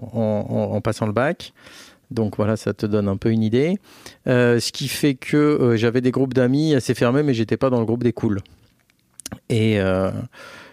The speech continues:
et donc sixième, cinquième, c'était sympa. Euh, quatrième, troisième, c'était, euh,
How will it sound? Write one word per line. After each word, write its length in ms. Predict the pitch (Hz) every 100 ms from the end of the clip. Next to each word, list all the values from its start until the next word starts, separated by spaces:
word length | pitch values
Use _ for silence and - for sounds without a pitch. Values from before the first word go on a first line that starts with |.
| _ -
et 200 | 139 123
donc 240 | 123 117
sixième, 340 | - 135 131 120
cinquième, 380 | 123 110 123
c'était 240 | 110 110 113
sympa. 760 | - 104 110 123 135 147 156 139
Euh, 100 | 117
quatrième, 360 | - 120 131
troisième, 460 | 120 123 117 123 120
c'était, 380 | - 110 - 110
euh, 160 | 104